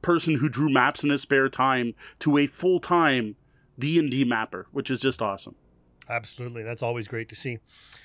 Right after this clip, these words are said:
Speaker 2: Uh, and, uh, and just to, to top things off, I'm gonna toss in a couple more Canadian classics for the holiday. We've got games like Romoli, which is Canadian, Trivial Pursuit,
Speaker 1: Yeah, I
Speaker 2: also
Speaker 1: knew that one.
Speaker 2: Canadian,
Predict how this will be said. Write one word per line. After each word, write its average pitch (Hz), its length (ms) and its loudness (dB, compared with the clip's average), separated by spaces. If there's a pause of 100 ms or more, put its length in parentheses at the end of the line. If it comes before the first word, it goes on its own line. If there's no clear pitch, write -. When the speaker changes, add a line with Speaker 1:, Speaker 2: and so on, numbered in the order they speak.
(320)
Speaker 2:
Uh, 175 280 4 (140)
and, 214 360 2
uh, 214 200 4
and 190 140 -2
just 247 240 -2
to, 214 140 4
to 175 180 -2
top 214 320 -2
things 180 220 0
off, 151 200 4
I'm 196 140 -4
gonna 196 160 0
toss 160 340 0
in 151 80 -4
a 117 60 -6
couple 208 340 0
more 147 360 -2 (260)
Canadian 220 640 0
classics 131 840 0
for 135 240 8
the 131 120 6
holiday. 107 560 0 (260)
We've 220 160 4
got 226 240 4
games 151 320 0
like 131 240 4 (180)
Romoli, 139 580 2 (420)
which 104 200 -10
is 170 140 -2
Canadian, 202 520 0 (280)
Trivial 294 420 2
Pursuit, - 600 0 (400)
Speaker 1:
Yeah, 147 140 4
I - 0 -
Speaker 2:
also 147 180 4
Speaker 1:
knew 143 100 0
that 143 60 2
one. 127 140 4
Speaker 2:
Canadian, 127 280 -2